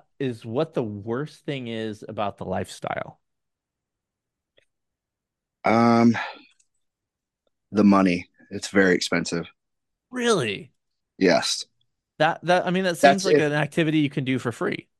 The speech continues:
Speaker 2: That's if you're doing, well, and, and right, and, and it is. Like, the act is free, like, and that's why it's cool to have your own inner circle.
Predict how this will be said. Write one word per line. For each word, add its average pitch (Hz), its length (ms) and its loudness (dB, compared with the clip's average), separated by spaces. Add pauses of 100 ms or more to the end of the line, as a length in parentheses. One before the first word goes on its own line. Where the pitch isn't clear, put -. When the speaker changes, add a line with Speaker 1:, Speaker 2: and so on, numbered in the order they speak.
(400)
Speaker 2:
That's 117 380 0
if 131 280 2
you're 113 160 4
doing, 101 480 2
well, 127 320 8
and, 127 260 4
and 123 200 4
right, 135 280 2
and, 113 160 -2
and 117 200 0
it 117 120 0
is. 85 380 -4
Like, 90 300 -4
the 95 280 0
act 110 300 2
is 90 160 -4
free, 85 480 -2 (100)
like, 90 280 -2
and 98 120 -2
that's 107 220 2
why 98 120 6
it's 85 100 -2
cool 101 200 -2
to 95 60 -2
have 90 200 0
your 82 200 -4
own 87 160 -4
inner 85 160 -2
circle. 69 500 -4